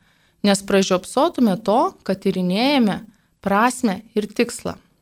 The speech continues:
Skirtumo tarp šių aiškinimų iliustravimui dažnai pateikiamas toks pavyzdys. Pabandykime atsakyti į klausimą, kodėl virdulyje verda vanduo.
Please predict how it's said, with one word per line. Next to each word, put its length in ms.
Skirtumo 560
tarp 260
šių 260
aiškinimų 720
iliustravimui 920
dažnai 400
pateikiamas 640
toks 240
pavyzdys. 540
Pabandykime 640
atsakyti 440
į 40
klausimą, 540
kodėl 680
virdulyje 840
verda 500
vanduo. 400